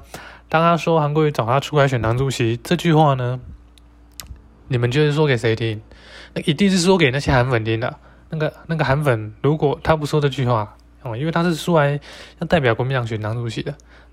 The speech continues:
那他如果不说这句话，那个韩粉就会想说：“看，这个党主席的位置应该要给，给这个韩国瑜啊。那韩国瑜为国民党贡献那么多，对不对？虽然败选了，但是那个得票率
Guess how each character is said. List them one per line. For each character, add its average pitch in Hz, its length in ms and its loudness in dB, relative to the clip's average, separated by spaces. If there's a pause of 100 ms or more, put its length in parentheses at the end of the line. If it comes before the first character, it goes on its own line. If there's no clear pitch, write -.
那 127 240 -2
他 120 140 -2
如 139 100 0
果 120 80 -2
不 120 100 -6
说 131 140 -4
这 127 100 0
句 123 120 -4
话， 110 220 0
那 120 120 -4
个 143 100 0
韩 120 140 0
粉 117 180 0
就 117 80 -2
会 120 60 0
想 110 160 -2
说 117 220 -2 (500)
：“看， - 100 2 (220)
这 156 80 0
个 139 80 2
党 135 300 0
主 127 180 0
席 113 160 2
的 127 80 4
位 147 180 4
置 - 140 -8 (360)
应 175 120 -2
该 175 80 2
要 180 140 4
给， 143 260 4 (180)
给 131 140 4
这 156 140 2
个 160 80 2
韩 143 160 0
国 165 180 2
瑜 143 100 2
啊。 143 200 0 (240)
那 156 100 -4
韩 156 220 -2
国 170 120 0
瑜 151 300 0 (200)
为 170 120 0
国 160 100 0
民 160 120 0
党 143 100 0
贡 156 160 4
献 156 140 4
那 160 80 2
么 147 80 0
多， 147 200 2 (120)
对 156 80 0
不 151 40 -4
对？ 147 200 2 (420)
虽 - 160 -4
然 160 180 2
败 165 220 2
选 120 240 -4
了， 117 140 -6
但 175 160 -4
是 170 120 -2 (140)
那 170 100 -4
个 165 60 -4
得 156 140 4
票 165 180 4
率 160 380 -2